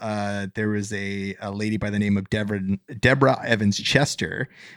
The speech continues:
Uh, she was a twenty-five-year critical care trauma I C U nurse,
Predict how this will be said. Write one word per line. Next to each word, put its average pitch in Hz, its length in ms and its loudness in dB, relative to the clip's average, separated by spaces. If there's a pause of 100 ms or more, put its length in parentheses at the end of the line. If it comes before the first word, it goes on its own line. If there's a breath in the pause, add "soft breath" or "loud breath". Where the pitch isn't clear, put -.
Uh, 98 200 -2
she - 120 -2
was 107 80 0
a 107 60 0
twenty-five-year 110 720 2
critical 110 380 -4
care 107 280 0
trauma 104 320 -2
I 107 120 -4
C - 180 -8
U 135 160 8
nurse, 82 400 2